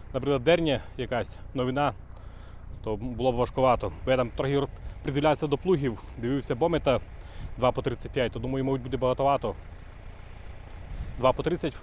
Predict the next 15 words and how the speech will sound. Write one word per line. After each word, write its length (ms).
було 140
в 60
саме 200
раз, 180
але 100
там 160
трошки 240
рама 220
коротше, 440
і 80
відж-, 320
відстань 380
між 120
корпусами 540
менша. 400